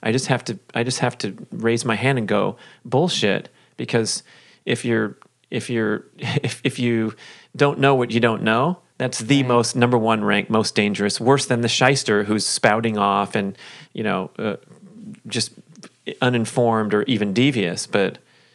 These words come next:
Speaker 1: wow,
Speaker 2: That's
Speaker 1: how
Speaker 2: true.
Speaker 1: do we, how do we turn this around? How do we tell the doctors to shut their mouth when it comes to dispensing nutrition advice, for example?
Speaker 2: Yeah, exactly. Well, I mean, what you have to do is you have to have yourself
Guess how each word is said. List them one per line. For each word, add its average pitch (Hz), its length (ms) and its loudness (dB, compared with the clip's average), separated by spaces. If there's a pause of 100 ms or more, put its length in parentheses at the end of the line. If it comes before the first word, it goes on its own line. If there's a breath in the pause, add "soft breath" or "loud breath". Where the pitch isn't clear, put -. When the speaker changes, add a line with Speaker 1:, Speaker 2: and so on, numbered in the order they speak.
(280 soft breath)
Speaker 1:
wow, 117 260 -2
Speaker 2:
That's - 80 -6
Speaker 1:
how 160 180 0
Speaker 2:
true. 151 80 2
Speaker 1:
do - 20 2
we, 107 300 0
how 143 180 -4
do 147 80 0
we 117 180 -2 (140)
turn 131 220 -2
this 113 180 -2
around? 107 380 -2
How 120 100 0
do 135 60 0
we 156 80 2
tell 147 180 0
the 110 100 -2
doctors 110 420 0
to 107 80 -2
shut - 260 0
their 110 120 0
mouth 110 300 0
when 104 100 -2
it - 100 -4
comes 104 240 -2
to 98 220 -2 (220)
dispensing 104 540 -2
nutrition 98 400 -2
advice, 98 400 -2
for - 240 2
example? - 600 -4 (480 loud breath)
Speaker 2:
Yeah, 208 380 2
exactly. 165 500 0
Well, 160 100 4
I 160 60 0
mean, 175 240 0
what 185 240 0
you 180 60 2
have 165 160 0
to 165 60 -10
do 175 200 0
is 160 120 -4
you 156 80 -2
have 156 220 -4
to 165 120 -4
have 156 340 -2
yourself 156 680 -2